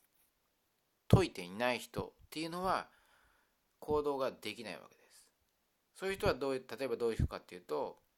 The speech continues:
どうやったらうまくいくかっていうのを、例えば答え探しをしているというか、本、本とか、例えばセミナーとかで、えー、に行っ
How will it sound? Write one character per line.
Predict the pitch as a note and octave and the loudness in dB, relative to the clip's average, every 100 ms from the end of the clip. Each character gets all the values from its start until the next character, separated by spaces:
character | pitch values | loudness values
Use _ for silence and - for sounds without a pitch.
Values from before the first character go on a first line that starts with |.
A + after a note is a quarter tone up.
| _ _ _ _ _ _ _ | _ _ _ _ _ _ _
ど | C3 | 4
う | F3 | 4
や | |
っ | - | 4
た | - F#2 | 0 -4
ら | F2+ | -2
う | |
ま | F#2 F2+ | -4 -10
く | E2+ | -12
い | |
く | D#2+ - | -18 -12
か | F2 | -12
っ | - - | -12 -18
て | |
い | E2 | -16
う | E2+ | -12
の | G2+ B2+ | -8 -8
を、 | |
例 | A#2 A#2+ | -6 -2
え | C#3 | -2
ば | A2 D2 _ _ _ _ _ _ _ _ _ _ _ _ _ _ _ _ _ - | -2 -6 _ _ _ _ _ _ _ _ _ _ _ _ _ _ _ _ _ -8
答 | B2 B2 B2 | -4 2 2
え | |
探 | B2 A2 F#2 | 2 -2 -4
し | - | -8
を | D2 | -8
し | - | -8
て | E3 | -10
い | |
る | - | -14
と | D2 | -14
い | C#2 | -14
う | |
か、 | - - | -16 -6
本、 | A2+ G2 - | -4 -4 -10
本 | - A#2+ G2+ - | -10 -8 -8 -14
と | - | -10
か、 | E2 D2 _ _ _ _ _ _ _ - | -10 -10 _ _ _ _ _ _ _ -8
例 | D3+ | -2
え | C#3 | -2
ば | G#2 | 0
セ | A2+ | -4
ミ | G#2 | -4
ナ | F#2+ | -8
ー | |
と | G2 | -10
か | F2+ | -6
で、 | B2 A2+ - _ _ _ _ _ _ _ _ _ _ _ _ _ _ _ - - - - _ _ _ | 0 -2 -2 _ _ _ _ _ _ _ _ _ _ _ _ _ _ _ -20 -20 -20 -20 _ _ _
え | F#2+ F#2 F2 E2+ F2 | -10 -6 -6 -6 -8
ー、 | |
に | F2 | -10
行 | |
っ | F2+ | -14